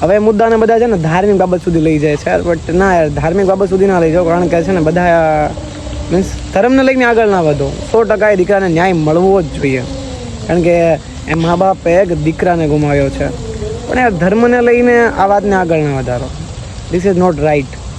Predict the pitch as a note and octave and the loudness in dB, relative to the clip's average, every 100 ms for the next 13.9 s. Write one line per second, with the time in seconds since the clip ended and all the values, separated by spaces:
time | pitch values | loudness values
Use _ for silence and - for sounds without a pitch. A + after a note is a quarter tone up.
0 | - - - - - - - - - E3+ | -14 -14 -14 -12 -12 -14 -14 -8 -2 0
1 | E3+ F#3 G3 G3+ G3+ G3+ G3+ F#3 F#3+ D3 | 0 0 0 0 0 2 2 0 -2 0
2 | E3 D#3 C#3 C3 - - - - D#3 D3+ | 0 0 -2 -6 -10 -12 -12 -10 -4 -2
3 | D3+ F#3 F#3+ F3+ F3+ F#3 F3 E3 E3 D#3 | 0 0 2 0 2 2 2 2 0 0
4 | D3+ D#3+ E3 D#3+ D#3+ C#3+ D3 C#3+ C3+ C#3+ | 0 0 0 0 0 0 -2 -2 -4 -8
5 | - - - D#3+ E3 F#3+ G#3 G3 G#3+ G#3+ | -12 -14 -6 -2 0 2 2 2 2 2
6 | G3 G#3 F#3 C#3+ F3 F#3 G3+ A3 A3 A3 | 2 0 0 -2 0 2 4 4 4 4
7 | A3 G#3+ G#3+ A3 G#3+ G#3 A3+ G3+ F3+ F#3+ | 4 2 2 2 2 0 0 0 2 2
8 | F#3 F#3 F3 - G3 F3 D3+ D3+ F3 F#3+ | 4 2 -2 -4 0 0 0 0 0 2
9 | G3 G3 - F3 E3+ F#3 E3+ D#3 C#3+ D#3+ | 2 0 -2 -2 2 2 2 2 0 0
10 | D#3+ C3+ C#3 B2 B2+ - - - - - | 0 0 -4 -8 -12 -14 -14 -14 -12 -14
11 | - - D#3 F#3+ F#3 A3 G#3+ G#3+ G#3+ G3 | -12 -4 0 0 2 2 2 2 2 2
12 | G3+ F3 D3+ D3 F#3+ F#3 F#3+ G3 F3+ G3 | 0 -2 -4 -2 0 2 2 0 0 0
13 | E3+ F3+ F3+ E3+ F3 E3 E3+ D#3+ D#3+ | 2 0 0 0 -2 0 2 2 2